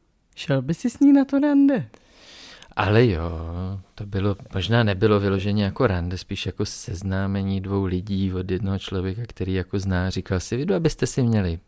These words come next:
Speaker 1: Ne, to je
Speaker 2: popovídat.
Speaker 1: rande, to mi.
Speaker 2: <laughs> Jo, tak ok.
Speaker 1: Kdyby to nebylo rande, tak vás pozve na nějakou společnou akci.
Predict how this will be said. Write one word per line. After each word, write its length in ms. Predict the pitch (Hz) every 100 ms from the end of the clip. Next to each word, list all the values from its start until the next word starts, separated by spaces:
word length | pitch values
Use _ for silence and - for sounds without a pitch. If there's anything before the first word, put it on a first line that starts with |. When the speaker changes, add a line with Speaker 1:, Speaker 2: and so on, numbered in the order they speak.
| _
Speaker 1:
Ne, 240 | 185 170 143
to 20 |
je 100 | 139
Speaker 2:
popovídat. 460 | - - 170 156 156 156
Speaker 1:
rande, 340 | 151 151 139 -
to 140 | 139
mi. 120 | 135
Speaker 2:
<laughs> 180 | 135 -
Jo, 120 | 139 123 -
tak 200 | 127 113
ok. 180 | - - - - - - - -
Speaker 1:
Kdyby 260 | 175 170 190
to 140 | 196
nebylo 440 | 190 175 185 202
rande, 360 | 202 185 175 156
tak 160 | 165 160
vás 300 | 165 165 -
pozve 400 | - 156 151 165
na 100 | 151
nějakou 380 | 151 143 -
společnou 680 | 147 - 143 139 170 - 226
akci. 520 | 156 147 - - -